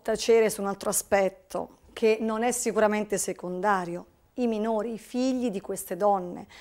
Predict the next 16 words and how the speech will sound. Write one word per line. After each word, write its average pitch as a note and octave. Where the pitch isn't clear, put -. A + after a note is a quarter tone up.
Noi C#4+
parliamo A3
di F#3+
una G3
violenza A#3
diretta G#3
ed D#4
è C4+
quella G3+
che A3
subisce G#3
la G#3
donna G3+
in A#3+
quanto G3+
tale. F#3+